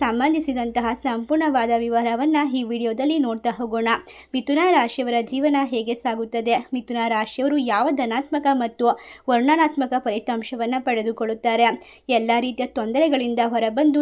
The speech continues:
ನೆಮ್ಮದಿಯನ್ನ ಪಡೆದುಕೊಳ್ಳುವಂತಹ ಅದೃಷ್ಟವನ್ನ ಯಾವ ರೀತಿ ಯಾವ ದೇವರು ಒದಗಿಸುತ್ತಾನೆ ಎಂಬ ಮಾಹಿತಿಯನ್ನ ನೋಡ್ತಾ ಹೋಗೋಣ. ರಾಶಿ ಚಕ್ರದಲ್ಲಿ ಮಿಥುನ ರಾಶಿಯು ಮೂರನೇ ರಾಶಿಯಾಗಿದೆ. ಮೃಗಶಿರ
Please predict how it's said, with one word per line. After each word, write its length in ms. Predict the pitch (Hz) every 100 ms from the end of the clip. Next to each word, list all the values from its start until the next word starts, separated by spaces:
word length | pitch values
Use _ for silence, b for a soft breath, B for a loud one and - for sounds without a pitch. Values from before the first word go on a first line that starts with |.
| 269
ನೆಮ್ಮದಿಯನ್ನ 580 | 220 233 294 294 247 240 247
ಪಡೆದುಕೊಳ್ಳುವಂತಹ 920 | 226 226 233 233 226 285 302 277 277
ಅದೃಷ್ಟವನ್ನ 640 | 226 247 359 311 254 240 233 233
ಯಾವ 160 | 208 247 311
ರೀತಿ 220 | 247 254 233 185
ಯಾವ 200 | 247 302
ದೇವರು 300 | 240 233 233 233
ಒದಗಿಸುತ್ತಾನೆ 640 | 220 226 - 240 233 233 240
ಎಂಬ 100 | 302 302 B B B 254
ಮಾಹಿತಿಯನ್ನ 440 | 233 302 285 240 294
ನೋಡ್ತಾ 280 | 226 214 240 233
ಹೋಗೋಣ. 260 | 226 226 226 - B B 262
ರಾಶಿ 300 | 233 247 370 359
ಚಕ್ರದಲ್ಲಿ 500 | 285 247 233 240 247 240
ಮಿಥುನ 320 | 233 240 240 226
ರಾಶಿಯು 340 | 226 311 320 285
ಮೂರನೇ 340 | 240 247 277 359
ರಾಶಿಯಾಗಿದೆ. 640 | 247 226 254 226 220 226 233 - B B 254
ಮೃಗಶಿರ 460 | 254 330 359 302